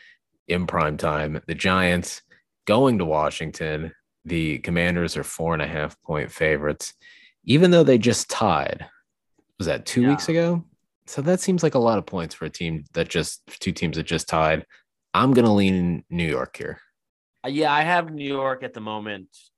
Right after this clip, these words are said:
Speaker 2: I don't know why. I guess, guess 'cause they need, they need a win. They haven't won in, like, a month, I don't think,
Speaker 1: Yeah.
Speaker 2: right?
Speaker 1: They, and they, you know, they don't look good, but four and a half a lot for two teams that just tied.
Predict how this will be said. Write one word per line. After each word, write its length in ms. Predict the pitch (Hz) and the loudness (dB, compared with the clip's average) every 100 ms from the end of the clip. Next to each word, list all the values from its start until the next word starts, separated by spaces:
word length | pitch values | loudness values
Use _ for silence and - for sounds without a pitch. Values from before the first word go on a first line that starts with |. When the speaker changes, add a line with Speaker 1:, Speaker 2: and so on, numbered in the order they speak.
| _ | _
Speaker 2:
I 100 | 110 | -12
don't 180 | 117 113 | -10 -10
know 120 | 117 | -12
why. 400 | 104 90 98 101 98 | -12 -10 -8 -8 -10
I 60 | |
guess, 180 | 107 120 | -12 -12
guess 180 | 131 123 | -10 -10
'cause 140 | 117 | -10
they 140 | 107 107 | -8 -8
need, 320 | 107 113 110 | -6 -8 -6
they 180 | 113 117 | -4 -4
need 180 | 113 110 | -4 -4
a 80 | 101 | -4
win. 460 | 101 117 104 90 | 0 0 0 -4
They 240 | 95 101 82 _ _ _ _ | -6 -8 -10 _ _ _ _
haven't 320 | 110 113 107 98 | -4 -2 -4 -4
won 320 | 104 127 131 | 0 2 2
in, 80 | 110 | 0
like, 140 | 104 | -2
a 60 | 92 | -4
month, 320 | 104 131 87 | 0 0 -2
I 80 | 90 | -6
don't 180 | 85 82 | -6 -8
think, 260 | 92 82 - | -8 -8 -6
Speaker 1:
Yeah. 220 | 95 104 | 0 2
Speaker 2:
right? 180 | 123 - _ _ _ _ _ | 0 -4 _ _ _ _ _
Speaker 1:
They, 200 | 95 139 | -2 0
and 140 | - 139 | 2 0
they, 100 | - 117 | 0 -2
you 120 | 127 | -2
know, 120 | 85 76 | -2 -2
they 80 | 120 | -2
don't 160 | 123 | -2
look 160 | 78 78 | -4 -6
good, 220 | - 65 - | -6 -6 -8
but 320 | - 82 71 - _ _ _ _ _ - _ | -2 0 0 -6 _ _ _ _ _ -20 _
four 160 | - 123 | 0 2
and 100 | 98 | 4
a 20 | |
half 300 | 90 82 78 | 2 0 -2
a 40 | |
lot 320 | 73 73 62 - | 0 2 0 -4
for 100 | 76 | -14
two 180 | - | -12
teams 300 | 71 73 69 | -10 -8 -8
that 100 | 78 | -8
just 220 | 78 71 - | -6 -6 0
tied. 420 | 80 76 69 | 2 2 0